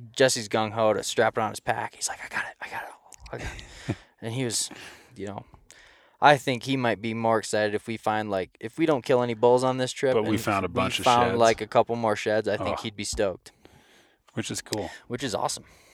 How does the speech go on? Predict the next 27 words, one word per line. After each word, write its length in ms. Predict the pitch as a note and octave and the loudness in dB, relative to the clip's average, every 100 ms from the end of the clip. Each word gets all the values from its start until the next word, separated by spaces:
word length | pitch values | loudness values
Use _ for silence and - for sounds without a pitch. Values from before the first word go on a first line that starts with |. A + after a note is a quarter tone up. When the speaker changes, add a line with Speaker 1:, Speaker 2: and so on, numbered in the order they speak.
| _ B2 | _ -14
Speaker 1:
man. 240 | A#2 - _ _ _ _ - - - | -12 -14 _ _ _ _ -20 -20 2
So, 320 | E3 C#3+ C3 | 10 10 10
yeah, 280 | D#3+ C3 A2+ _ - | 8 8 8 _ -2
really 160 | D#3+ D3+ | 0 0
good 120 | C#3 | -2
shed. 320 | - C3 B2 | 6 6 6
Jesse's 280 | B2 B2 A#2+ | 4 2 4
got 160 | B2 A#2+ | 4 6
it 60 | A#2 | 4
on 60 | |
his 100 | A2 | -2
pack, 460 | - B2 A#2+ B2 - - - - | 2 6 6 4 -8 -20 -20 -8
sticking 400 | - - B2 B2 | -2 2 2 4
up 180 | B2 - | 4 2
about 400 | A#2+ A#2+ A#2+ - _ _ - | -4 -2 -2 -4 _ _ -6
a 120 | C#3 | -6
foot 320 | - - C#3+ B2+ | -6 0 0 2
and 80 | |
a 40 | A#2+ | 2
half 280 | B2 A#2+ A#2+ | 4 2 0
above 260 | A2 A#2 | 2 4
his 160 | A2+ - | 4 2
head. 340 | A#2 A#2 C3+ - | 4 4 2 -10
Speaker 2:
<laughs> 340 | - - - | -8 -8 -10
Speaker 1:
Um, 540 | - G#2+ A2+ G#2+ G#2 G#2 _ _ - - - _ _ - | -6 0 0 0 -2 -12 _ _ -20 -20 -20 _ _ -10
and, 460 | A2 G#2+ G#2 G2+ | -4 -2 -2 -2
um, 500 | G2+ G2 F#2+ A2 A#2 | 0 0 -2 -8 -16